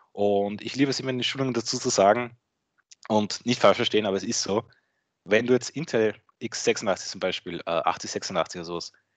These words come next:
reverse engineerst, dann ist der Manual, das hat, ich weiß, das hat zweitausend Seiten, aber das ist der beste Freund von dir.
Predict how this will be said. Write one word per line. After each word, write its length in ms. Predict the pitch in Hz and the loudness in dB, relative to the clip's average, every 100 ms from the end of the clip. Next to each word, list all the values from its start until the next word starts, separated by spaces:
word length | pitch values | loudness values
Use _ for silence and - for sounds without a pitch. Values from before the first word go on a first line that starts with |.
| _ - | _ -2
reverse 280 | 101 104 | 2 2
engineerst, 400 | 104 - 87 - _ | 2 -4 -6 -10 _
dann 140 | - 90 | -8 -4
ist 240 | 127 - | -4 -2
der 60 | 101 | -4
Manual, 560 | 87 90 117 147 214 - _ | -2 -2 2 4 2 -4 _
das 180 | 101 - | -8 -8
hat, 140 | - - | -10 -14
ich 140 | 101 | 0
weiß, 240 | 92 110 | 4 4
das 100 | - | 2
hat 80 | 107 | -4
zweitausend 320 | - 110 107 | -2 -2 -2
Seiten, 220 | 101 98 110 | 0 0 0
aber 100 | 90 | -6
das 100 | 87 | -6
ist 100 | - | -8
der 60 | |
beste 300 | - 82 - | -2 -2 0
Freund 260 | 135 120 107 | 0 2 2
von 140 | 92 | -6
dir. 140 | - | -14